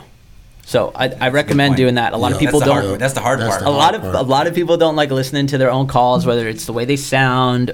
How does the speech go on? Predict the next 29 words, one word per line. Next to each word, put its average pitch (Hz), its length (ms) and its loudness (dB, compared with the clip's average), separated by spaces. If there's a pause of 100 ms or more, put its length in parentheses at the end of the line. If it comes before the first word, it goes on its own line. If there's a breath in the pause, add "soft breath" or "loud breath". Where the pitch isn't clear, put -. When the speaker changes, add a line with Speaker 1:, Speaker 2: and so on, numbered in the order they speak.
Speaker 1:
or 120 460 -2
they 117 380 -8 (560)
realize 127 680 2
they 123 120 0
say 123 420 0 (240 loud breath)
like 135 400 0
in 127 100 0
every 131 280 0
two 135 180 0
seconds 131 580 0
Speaker 2:
Mm-hmm. 120 80 -2
Speaker 1:
and 117 80 -2
maybe 123 180 -2
they 123 120 -2
don't, 120 280 -6
they 120 80 -10
don't - 180 -4
Speaker 3:
Mm-hmm. 101 160 2
Speaker 1:
like 160 160 0
it. 135 60 -6
But 80 300 -6
the 127 80 -2
only 160 160 0
way 156 120 2
you're 139 80 0
gonna 127 160 0
get 117 160 -4
better 123 320 0
is 113 420 -4